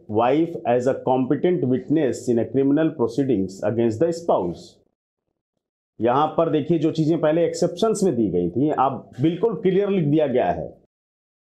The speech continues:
कि अगर और हस्बैंड और वाइफ का कोई क्रिमिनल केस है, तो हस्बैंड और वाइफ एक कॉम्पिटेंट विटनेस होंगे एक दूसरे के अगेंस्ट में।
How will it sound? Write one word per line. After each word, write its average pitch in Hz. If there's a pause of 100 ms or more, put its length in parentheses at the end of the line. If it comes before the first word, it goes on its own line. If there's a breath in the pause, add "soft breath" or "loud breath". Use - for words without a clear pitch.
(140)
कि 151
अगर 151
और 208
हस्बैंड 151
और 196
वाइफ 156
का 196
कोई 175
क्रिमिनल 165
केस 160
है, 151 (420)
तो 160
हस्बैंड 175
और 214
वाइफ 139 (320)
एक 165
कॉम्पिटेंट 175
विटनेस 180
होंगे 90 (500)
एक 175
दूसरे 123
के 170
अगेंस्ट 123
में। -